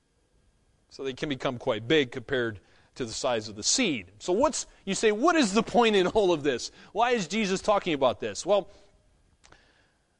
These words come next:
remember, Jesus' followers must have been discouraged as a result of the hostility and the rejection and this oppression that, that Jesus was getting, particularly from the religious leaders.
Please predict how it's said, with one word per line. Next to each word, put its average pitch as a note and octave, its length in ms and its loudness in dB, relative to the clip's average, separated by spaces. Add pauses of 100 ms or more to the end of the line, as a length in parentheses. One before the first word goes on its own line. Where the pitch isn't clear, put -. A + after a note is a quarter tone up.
(100)
remember, B3 300 4
Jesus' F3 360 2
followers A#3+ 460 6
must G#3+ 240 2
have F#3+ 120 4
been F3 220 2
discouraged D#3 840 0
as D#3 140 -4
a D#3+ 40 -2
result E3 520 2
of E3 240 2
the D#3+ 240 0 (220)
hostility F#3+ 720 2
and D#3 120 0
the D3+ 60 -2
rejection F3+ 640 0
and E3 160 0
this - 240 2 (320)
oppression G3+ 960 2
that, D#3 260 4 (440)
that F3+ 200 2
Jesus G3+ 540 0
was F3+ 260 2
getting, G3+ 380 0
particularly A3 420 2
from F3+ 200 -4
the E3 100 0
religious D3+ 520 0
leaders. E3 720 -4